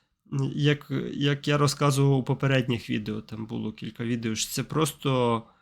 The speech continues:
е, зрежисована оця акція, коли людей хапають на вулицях, і, е, коли там, е, м, показують, як над ними там знущались по тих Т Ц К, і воно дуже гарно підхоплювалось людьми, от-,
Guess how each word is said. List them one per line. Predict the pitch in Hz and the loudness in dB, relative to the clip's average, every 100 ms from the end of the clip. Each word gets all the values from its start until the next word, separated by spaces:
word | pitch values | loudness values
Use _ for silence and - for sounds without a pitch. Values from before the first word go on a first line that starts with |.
| _ _ - | _ _ -4
е, | 135 127 | 0 0
зрежисована | 120 135 139 139 - 160 147 123 117 117 | 2 4 4 4 4 6 6 4 2 2
оця | 117 - 123 | 0 -2 0
акція, | 117 123 - - 110 107 110 | 4 2 2 -6 -6 -8 -12
коли | - 117 117 | -10 -6 -4
людей | 117 113 123 | -2 0 0
хапають | - 120 - 120 110 110 | 0 -4 -2 0 0 -2
на | 113 | -2
вулицях, | 175 262 302 - 156 - _ _ _ _ _ _ _ | 2 2 0 -4 -8 -10 _ _ _ _ _ _ _
і, | - 135 127 | -6 -2 0
е, | 120 113 117 117 - | 0 0 -4 -6 -6
коли | 127 127 | -2 0
там, | 135 120 117 113 113 | 0 -2 -2 0 0
е, | 110 117 110 113 156 139 | -2 -4 -6 -10 -16 -12
м, | 127 123 - _ | -10 -10 -14 _
показують, | - - 139 117 120 110 123 | -8 2 2 4 0 -2 -4
як | 117 127 | -4 -4
над | 113 | -4
ними | 127 117 | -2 -2
там | 110 113 | -2 -6
знущались | 113 117 - 123 113 - | -4 -4 0 2 0 -2
по | - | -10
тих | 135 120 | -10 -12
Т | - | -12
Ц | 110 - | -14 -10
К, | 165 226 226 - _ _ _ 151 | -2 0 0 -8 _ _ _ _
і | 135 | -6
воно | 131 135 147 | -2 0 2
дуже | 143 135 | 2 2
гарно | 131 139 127 123 120 | 6 6 6 2 0
підхоплювалось | - 127 - 127 127 123 120 120 131 | -2 -4 -2 -2 -2 -2 -2 -4 -4
людьми, | 123 127 127 113 107 | 0 2 2 2 -2
от-, | 135 123 - | -6 -8 -8